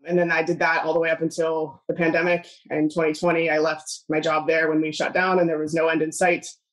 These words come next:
to that and decided to take the reins and start my own business. So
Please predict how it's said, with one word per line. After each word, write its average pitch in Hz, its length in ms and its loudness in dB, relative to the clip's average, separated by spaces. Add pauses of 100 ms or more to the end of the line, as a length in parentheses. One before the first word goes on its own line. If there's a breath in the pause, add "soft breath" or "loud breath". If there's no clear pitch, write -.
(300)
to 175 80 0
that 226 300 0 (280)
and 175 480 2
decided 165 400 0
to 170 200 0
take 165 200 -4
the 165 80 -4
reins 175 400 0
and 165 240 0
start 151 200 -2
my 151 80 -2
own 147 100 -2
business. - 420 -6
So 156 340 0